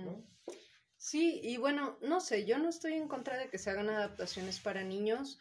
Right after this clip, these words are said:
Speaker 2: eh, porque, mm, no creo que se hagan partiendo del principio de que los niños no le van a entender. Yo creo que parte del,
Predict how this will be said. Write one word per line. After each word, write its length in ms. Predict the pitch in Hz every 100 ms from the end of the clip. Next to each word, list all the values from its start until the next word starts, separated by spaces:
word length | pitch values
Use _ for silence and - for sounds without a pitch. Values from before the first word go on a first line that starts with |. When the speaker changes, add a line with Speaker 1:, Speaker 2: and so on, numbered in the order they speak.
| - - - _ _ -
Speaker 2:
eh, 680 | 208 202 202 202 202 - - -
porque, 720 | - 240 247 247 240 240 - - _ _ _ -
mm, 600 | 233 262 254 262 254 254
no 160 | 277
creo 180 | 311 339
que 80 | 339
se 220 | - 269
hagan 340 | 214 208 233 233
partiendo 420 | 339 214 202 208
del 180 | 226 226
principio 520 | 208 202 208 202 214
de 120 | 220
que 80 | 185
los 180 | 180 202
niños 240 | 208 208
no 120 | 208
le 120 | 202
van 160 | 196 196
a 40 |
entender. 600 | 190 180 175 170 180 - - 180
Yo 200 | 240 240
creo 260 | 294 285
que 120 | 311
parte 800 | 294 - 247 240 240 262 262 277 -
del, 920 | 196 190 185 180 180 180 175 170